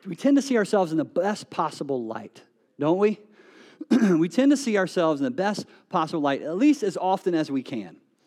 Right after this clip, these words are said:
Sometimes we have a harder time than others, but often we wanna see ourselves in the best light. We tend to think of ourselves, in other words,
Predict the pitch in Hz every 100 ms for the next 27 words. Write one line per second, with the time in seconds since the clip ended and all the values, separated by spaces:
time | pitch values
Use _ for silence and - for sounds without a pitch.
0 | _ - 170 185 165 156 143 147 143 135
1 | 135 123 135 123 120 - 127 120 117 110
2 | 92 - 123 - - _ - 127 233 247
3 | 214 185 180 170 170 151 151 131 127 123
4 | 135 139 123 170 277 294 - 294 269 214
5 | 185 165 147 185 170 175 175 185